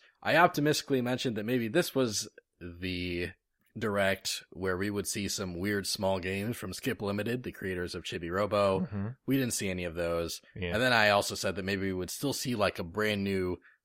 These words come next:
Speaker 1: first-party eShop exclusive I P, uh, and that that would potentially get shadow dropped
Speaker 2: Mm-hmm.
Speaker 1: at the event. There were no shadow drops, but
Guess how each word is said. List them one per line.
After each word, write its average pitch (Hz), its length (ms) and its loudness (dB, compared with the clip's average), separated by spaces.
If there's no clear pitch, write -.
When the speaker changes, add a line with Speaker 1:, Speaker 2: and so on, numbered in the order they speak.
Speaker 1:
first-party 107 840 0
eShop 147 520 2
exclusive 98 720 -4
I 90 240 0
P, 82 440 -6
uh, 85 400 2
and 92 200 0
that 90 160 2
that 90 100 0
would 90 180 -2
potentially 101 480 -6
get 92 180 -2
shadow 107 440 2
dropped 80 560 -4
Speaker 2:
Mm-hmm. 104 60 -2
Speaker 1:
at 85 280 0
the 82 200 -10
event. 76 640 -8
There 127 200 0
were 131 80 2
no 175 160 4
shadow 165 380 6
drops, 85 580 0
but 104 280 2